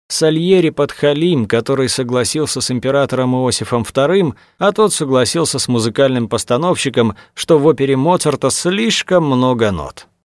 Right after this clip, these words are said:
A and R менеджеры, так они и говорят: «Начните с этого, сыграем это тогда». Критики тоже могут свести меня с ума. Их манера все препарировать выводит меня из себя.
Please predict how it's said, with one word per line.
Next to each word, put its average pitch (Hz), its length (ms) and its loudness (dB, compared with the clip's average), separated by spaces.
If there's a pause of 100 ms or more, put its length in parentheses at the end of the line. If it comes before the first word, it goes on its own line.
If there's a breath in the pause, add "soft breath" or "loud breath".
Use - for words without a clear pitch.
(120)
A 156 240 0
and 135 140 -2
R 139 160 4
менеджеры, 123 640 -2
так 120 280 -4
они 117 260 0
и 104 40 -4
говорят: 95 600 -2 (260)
«Начните 185 540 -2
с - 140 -2
этого, 107 440 0 (160)
сыграем 165 560 -2
это 156 160 0
тогда». 85 520 -2 (360)
Критики 165 480 -2
тоже 110 380 -4
могут 95 300 -2
свести 82 380 -6
меня 71 200 -10
с - 120 -6
ума. 62 280 -10 (480)
Их 151 260 -2
манера 143 460 0
все 135 260 0
препарировать 127 760 0
выводит 143 480 2
меня 113 320 0
из 92 80 -2
себя. 76 440 -6